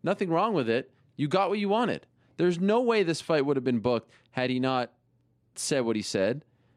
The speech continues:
and continued to bomb him. I give him props. I'm not saying this in a negative way. Don't get me wrong.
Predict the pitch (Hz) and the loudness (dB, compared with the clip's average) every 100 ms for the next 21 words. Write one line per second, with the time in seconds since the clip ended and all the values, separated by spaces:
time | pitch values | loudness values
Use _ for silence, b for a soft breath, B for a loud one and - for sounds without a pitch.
0 | _ _ _ _ _ 107 110 117 - 139 | _ _ _ _ _ -8 -6 -10 -6 -2
1 | 123 113 95 98 101 131 165 170 _ - | -2 -4 -4 -2 -2 -2 -4 -8 _ -6
2 | 160 254 269 170 254 - - 175 214 - | -4 -2 -4 -2 -2 -4 -6 -2 -2 -2
3 | 180 160 - 135 131 143 120 123 123 80 | -2 -2 -2 -2 -2 -2 -4 0 0 -2
4 | - 139 139 127 135 104 | -2 -2 0 0 0 -2